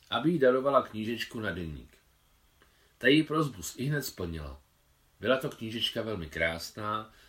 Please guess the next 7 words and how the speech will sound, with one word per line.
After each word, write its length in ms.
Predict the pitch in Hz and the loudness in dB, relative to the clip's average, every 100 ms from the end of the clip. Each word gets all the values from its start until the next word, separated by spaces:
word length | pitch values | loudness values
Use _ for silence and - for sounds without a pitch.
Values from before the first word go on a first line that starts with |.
| _ | _
nevelkého 640 | 98 123 143 139 135 107 80 | 2 6 6 4 2 0 -4
formátu, 840 | - 85 87 95 98 - 113 120 | -8 -8 -6 -6 -8 -8 -4 -4
s 100 | 117 | -6
tmavě 380 | - 120 139 160 | -10 -6 -2 0
brokátovým 800 | 120 107 117 117 - 113 113 113 | 0 -2 -2 -2 -2 -2 -2 -2
safiánovým 840 | - 98 - 104 98 95 90 90 | -6 -6 -4 -4 -4 -6 -8 -8
hřbetem, 680 | 80 78 82 - 104 117 | -10 -8 -10 -6 -6 -6